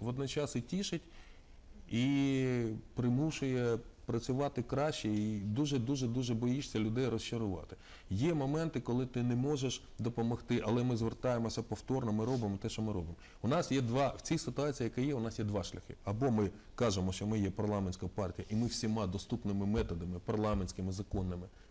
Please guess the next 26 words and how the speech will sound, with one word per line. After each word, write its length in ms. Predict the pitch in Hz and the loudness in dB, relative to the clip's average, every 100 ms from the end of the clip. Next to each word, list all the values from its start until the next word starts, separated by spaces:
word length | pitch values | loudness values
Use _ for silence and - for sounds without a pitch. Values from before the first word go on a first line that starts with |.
| - - - - - - - | -20 -20 -20 -20 -20 -20 -4
намагаємося 720 | 98 120 117 120 107 98 - | 2 2 4 4 2 0 0
змінити 400 | 95 104 104 95 | 0 2 0 -2
ситуацію, 500 | 95 - 120 170 - - | -6 -2 0 0 0 -2
або 180 | 92 107 | -2 0
тоді 220 | 107 104 | 0 2
ми 120 | 101 | 2
можемо, 340 | 101 101 98 | 2 0 0
маємо 300 | 98 110 101 | 0 0 0
сказати, 440 | 92 98 98 92 95 | -4 -4 -2 -4 -6
що 300 | - 95 90 - - - - | -4 -2 -2 -8 -18 -12 0
ми 200 | 120 131 | 4 6
не 160 | 123 | 4
можемо 420 | 139 113 101 120 135 | 4 2 2 0 -2
вплинути 520 | - 143 147 147 131 | 0 -2 0 -2 -4
законними 520 | 123 135 131 123 120 | -4 -2 -2 0 0
методами, 460 | 123 190 127 107 92 | 0 -2 -2 -2 -2
тоді 200 | 107 151 | -2 -2
пішли 300 | 175 110 107 | -4 -2 0
на 120 | 92 | 2
вулиці, 400 | 92 143 160 - | 0 -2 -4 -2
на 120 | 95 | -2
акції 280 | 98 92 92 | -2 -2 -4
протестів 500 | 85 95 - - 98 | -4 -6 -6 -6 -8
і 20 | |
так 140 | 95 104 | -6 -8
далі. 200 | 101 | -10